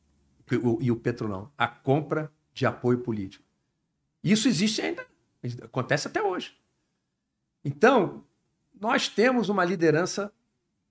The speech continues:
política muito fraca, infelizmente.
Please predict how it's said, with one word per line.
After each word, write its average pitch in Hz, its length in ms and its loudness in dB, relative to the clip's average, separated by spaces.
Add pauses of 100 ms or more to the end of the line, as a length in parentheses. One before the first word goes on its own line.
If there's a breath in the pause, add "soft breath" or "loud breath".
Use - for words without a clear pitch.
(680)
política 165 500 4
muito 214 300 -2
fraca, - 460 -12 (880)
infelizmente. 156 840 -4